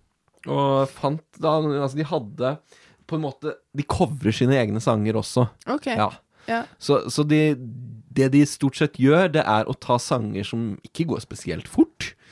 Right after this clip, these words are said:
Speaker 2: Ja.
Speaker 1: men synge dem saktere og med mer lidenskap.
Speaker 2: Ja, veldig sakte.
Speaker 1: Ja.
Speaker 2: Ja.
Speaker 1: Eh, og det gjorde jo da også, eh, Kurt Nielsen for eksempel med sin egen sang.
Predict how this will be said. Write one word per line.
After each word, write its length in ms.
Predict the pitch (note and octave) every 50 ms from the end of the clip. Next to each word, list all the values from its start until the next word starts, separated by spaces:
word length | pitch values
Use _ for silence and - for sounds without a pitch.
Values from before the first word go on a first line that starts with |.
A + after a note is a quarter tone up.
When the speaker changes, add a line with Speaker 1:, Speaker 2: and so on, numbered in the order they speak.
| - -
Speaker 2:
Ja. 200 | G3 F#3+ G3+ A3 - -
Speaker 1:
men 140 | B2 C#3+ C#3+ C#3
synge 320 | - - F3 C#3+ A#2 G#2+
dem 140 | G#2+ G#2+ A#2
saktere 680 | B2+ - - E3 - - - - - G#2+ A2+ D#3+ A3+
og 180 | G#3 D#3+ - B2+
med 160 | C3+ C#3 C3+ A#2
mer 180 | G#2+ F#2 G#2
lidenskap. 600 | A#2+ B2+ A2 D#2+ F2 - - - - E2 G#2+ A2 -
Speaker 2:
Ja, 200 | - G3 G3 G#3
veldig 420 | G3+ G3 A3 A3 G3+ E3+ - - A3+
sakte. 320 | A#3+ A#3+ A3+ - - F3 F#3+
Speaker 1:
Ja. 200 | A2 G#2+ - G3 - - -
Speaker 2:
Ja. 160 | G#3+ G2+ G2+ - - - - - - F#3 D#3 - - -
Speaker 1:
Eh, 300 | - C3+ C3 C3 C3 C3+
og 160 | C#3 D3 C#3
det 220 | B2+ C#3+ C#3 C#3 C#3+
gjorde 220 | C3+ B2 A2+ A2 A2+
jo 80 | A#2+
da 140 | A#2 A#2+ G#2+ G2 F#2
også, 240 | - - - G#2 F2+ F2 E2+ F#2+ G2 G2 F#2+ G2 G#2 G2+ F2 F2+
eh, 300 | E2 E2+ F#2 F2+ F2+ -
Kurt 240 | - - G2+ - -
Nielsen 340 | F2+ D#2 - - - G2+ F#2+
for 80 | F#2+
eksempel 340 | F#2 - - F2+ - - F#2+ F#2+
med 160 | E2 - A2+
sin 240 | A#2 - - - -
egen 480 | - F2+ F2 - - - - G#2 - -
sang. 320 | - - D#2+ - C#2+ D2+